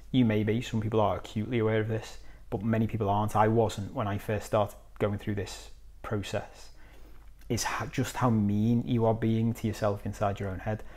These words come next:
So one of the keys to this work is to be able to be kind to yourself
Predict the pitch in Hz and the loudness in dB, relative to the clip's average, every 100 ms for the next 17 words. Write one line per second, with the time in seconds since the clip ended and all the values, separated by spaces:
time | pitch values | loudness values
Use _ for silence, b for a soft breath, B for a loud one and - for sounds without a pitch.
0 | B - 113 113 - - 123 123 - 120 | B 2 4 4 0 4 4 4 2 0
1 | - 131 147 - - 117 - - - - | 6 6 6 0 -6 -6 -6 -12 -12 -6
2 | 107 110 110 113 123 123 - - 104 104 | 0 2 2 2 -2 -4 -4 -4 -2 -2
3 | 107 113 - 107 101 | -2 -4 -2 -2 -4